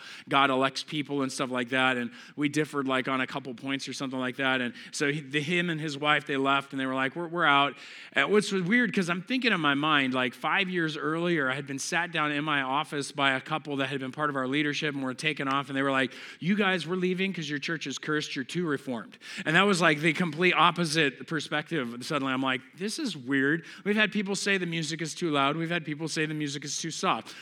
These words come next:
We've had people say they, you know, they like hymns, and then we play hymns, and people say, "Well, you don't play enough contemporary music." You know, we have people who literally go, "You don't preach verse by verse enough." And other people have told me, "You don't have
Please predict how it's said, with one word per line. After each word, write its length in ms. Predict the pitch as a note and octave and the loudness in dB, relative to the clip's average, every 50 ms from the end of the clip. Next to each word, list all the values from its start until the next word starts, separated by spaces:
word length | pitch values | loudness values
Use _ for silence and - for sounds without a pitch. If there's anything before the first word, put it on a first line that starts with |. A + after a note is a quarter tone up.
| - - | -12 -8
We've 140 | - F3+ E3+ | -6 -4 -2
had 160 | F3+ F3+ E3 | 0 0 0
people 240 | D#3 F3+ F3 D#3 E3+ | 0 -2 -2 -2 -4
say 300 | E3 - F3+ F3+ F3+ F3 | -4 -2 0 0 0 2
they, 160 | E3 E3 D#3 | 2 0 0
you 160 | D3+ D3 D#3 D#3 | 0 0 0 0
know, 180 | C#3+ C#3 C3 - - - - - - | -2 -2 -4 -6 -12 -20 -20 -6 -2
they 100 | D#3+ E3 | 0 2
like 240 | D#3 D#3 D#3 D#3+ D3 | 4 4 4 2 0
hymns, 300 | - D#3+ E3 E3 E3 C#3+ | -2 -4 -4 -4 -4 -4
and 60 | D3 | -2
then 60 | D3 | -2
we 100 | D3 C#3+ | -2 -2
play 240 | C#3+ - E3+ D#3 D3 | -2 -2 -2 -4 -2
hymns, 260 | D3 D#3 D3+ D#3 C#3 | -2 -4 -4 -4 -4
and 100 | D3 C#3+ | -4 -4
people 180 | D#3 D#3 C#3+ D3 | -4 -4 -6 -6
say, 160 | C#3 - D#3+ | -4 -2 -2
"Well, 140 | D3+ D#3 D#3+ | -2 0 0
you 80 | D#3 E3 | 0 0
don't 160 | F3+ F#3+ F3 | -2 -4 -6
play 220 | - F3 E3+ D#3+ | -4 -2 -2 0
enough 160 | D#3+ D#3+ D#3 | 0 0 -2
contemporary 520 | D3+ D#3 D3 D3 D#3 D3 D3+ D#3 D3 C#3+ C#3 | -2 -6 -8 -8 -8 -6 -4 -2 0 0 2
music." 400 | C#3+ D3 C#3+ C3 B2+ G#2+ G2+ A#2+ | 2 0 0 -2 -2 -4 -4 -2
You 60 | C#3+ | -2
know, 80 | C#3 C#3+ | 0 0
we 140 | D3+ D#3 | -2 -2
have 220 | D#3 E3 E3 D#3 D#3+ | 0 0 0 0 -2
people 280 | E3+ F3 E3 E3 D#3+ | -4 -6 -4 -4 -4
who 200 | D3+ E3 F3 E3+ | -2 -2 0 0
literally 360 | D#3+ F3 F3 F3 F3 E3 D#3+ D#3 | 0 2 2 2 2 2 2 2
go, 140 | D3+ D3+ | 2 0
"You 120 | C#3+ D3 G3 | 0 0 0
don't 280 | A#3+ B3 - - - | -2 -4 -4 -8 -6
preach 260 | - G3+ G#3+ F3 - D#3 | -2 -2 -2 -2 -2 -4
verse 240 | D3 F#3 F#3+ F#3 | -4 -2 -2 -2
by 220 | F#3+ F#3 E3+ D#3 D3 | -2 0 0 0 0
verse 260 | D3 F#3 F#3+ - - | 0 0 -2 -2 -2
enough." 380 | E3 D3+ C3+ C3 C3 B2 - - - - - - - - | -4 -2 0 0 0 0 -2 -6 -18 -20 -20 -20 -12 -4
And 140 | - D3+ D#3+ | 0 2 2
other 160 | F#3+ A3 F#3 | 4 2 2
people 220 | D3+ F3+ F3 D#3 D3 | 0 -2 -2 -4 -4
have 80 | C#3+ | -6
told 180 | - E3+ D#3+ D#3 | -6 -4 -2 0
me, 160 | D#3 D3+ D3 | 2 2 0
"You 180 | C3 C3 D#3 F#3+ | 0 0 0 0
don't 140 | G3+ F#3+ F3 | 0 0 0
have 360 | D#3 E3 E3+ E3+ E3 D#3+ | 2 4 4 4 4 2